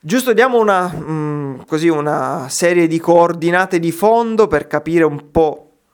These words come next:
il contesto del testo e poi scendiamo a cogliere qualche piccolo particolare utile alla nostra vita. L'incontro tra Maria e Elisabetta è l'incontro tra due donne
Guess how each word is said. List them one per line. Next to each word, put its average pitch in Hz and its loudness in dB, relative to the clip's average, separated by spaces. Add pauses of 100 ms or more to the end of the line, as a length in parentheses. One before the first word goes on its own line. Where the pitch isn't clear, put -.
(140)
il 147 -10
contesto 151 -2
del 143 -6
testo 220 -4
e 233 2
poi 160 0
scendiamo 170 0
a 151 -6
cogliere 170 0
qualche 160 -4
piccolo 156 -4
particolare 151 -4
utile 185 -2
alla 156 -2
nostra 147 -6
vita. 131 -8 (640)
L'incontro 240 2
tra 226 2
Maria 233 2
e 202 4
Elisabetta 196 0
è - 4
l'incontro 185 0
tra 160 -4
due 180 2
donne 247 -2